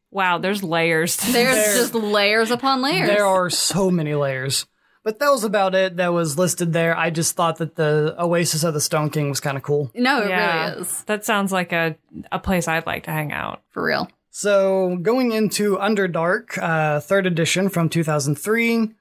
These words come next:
Speaker 3: Myconids are not specifically mentioned by name, but there's a place that was called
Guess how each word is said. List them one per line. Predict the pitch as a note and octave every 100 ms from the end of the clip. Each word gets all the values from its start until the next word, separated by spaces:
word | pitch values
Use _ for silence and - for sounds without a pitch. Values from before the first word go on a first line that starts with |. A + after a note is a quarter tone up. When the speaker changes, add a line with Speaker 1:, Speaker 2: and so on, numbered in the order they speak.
| _ F#3
Speaker 3:
Myconids | A#3 A#3+ A#3 A3+ F#3+
are | G3
not | F#3+ F3+
specifically | - E3+ F#3 E3+ F#3 F3+
mentioned | F3+ - F3 D3+
by | C#3
name, | C#3+ D#3 F3 G#3+ B3 B3+ -
but | D#3+ F3+ F3 E3+ D#3+
there's | F3+ F3+ E3
a | D#3
place | - - A3 A3
that | G3+ F#3+
was | E3
called | - F3 F3 E3+ D#3